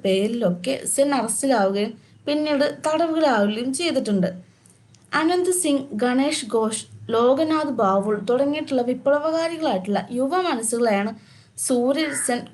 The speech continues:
കൂടുതലായിട്ട് അപ്രോച്ച് ചെയ്തിട്ടുണ്ടായിരുന്നത്. ഭഗത് സിംഗ് ലാഹോർ ഗൂഢാലോചന കേസിൽ ജയിലിൽ കഴിയുന്ന ആ ഒരു സമയത്ത് സൂര്യ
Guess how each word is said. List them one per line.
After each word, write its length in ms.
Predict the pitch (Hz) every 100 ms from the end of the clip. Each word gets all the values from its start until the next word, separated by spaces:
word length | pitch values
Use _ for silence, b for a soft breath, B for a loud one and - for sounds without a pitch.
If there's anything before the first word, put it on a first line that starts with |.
| -
കൂടുതലായിട്ട് 640 | - 247 269 277 262 220 240 -
അപ്രോച്ച് 360 | 170 190 202 277
ചെയ്തിട്ടുണ്ടായിരുന്നത്. 760 | 220 190 190 185 175 170 165 156 - B B B B
ഭഗത് 440 | 220 240 285 277 -
സിംഗ് 240 | 226 214 180 196
ലാഹോർ 380 | 220 233 285 311 277
ഗൂഢാലോചന 640 | 269 254 254 254 247 262 262
കേസിൽ 320 | 220 202 202 - 190
ജയിലിൽ 320 | 185 233 277 302
കഴിയുന്ന 380 | 262 214 208 262 220
ആ 20 | 220
ഒരു 100 | 269 277
സമയത്ത് 460 | 220 202 208 185 226 262 B B B B -
സൂര്യ 340 | 294 285 349